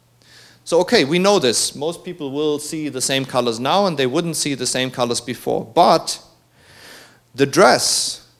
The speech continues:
it's only one image, and every one of you gets the same image. And for some people, it looks white gold, and for some people, it looks blue black.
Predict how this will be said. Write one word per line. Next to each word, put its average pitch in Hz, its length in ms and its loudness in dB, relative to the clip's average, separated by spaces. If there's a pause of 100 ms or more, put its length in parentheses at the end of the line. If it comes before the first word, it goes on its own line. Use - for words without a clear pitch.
(180)
it's 156 240 -2
only 175 420 2
one 123 360 4
image, 131 640 0 (280)
and 117 300 -8
every 165 320 0
one 185 240 2
of 196 160 0
you 151 320 0
gets 135 300 -2
the 110 100 -12
same 175 460 -2
image. 107 540 -6 (580)
And 120 340 -6 (180)
for 113 200 -6
some 226 380 2
people, 131 640 -6 (340)
it 123 160 -10
looks 139 320 -6
white 120 260 0
gold, 117 440 -2 (240)
and 165 120 -18
for - 160 -16
some 220 400 -2
people, 123 640 -6
it 110 140 -12
looks 127 260 -10
blue 127 240 -10
black. 143 520 -6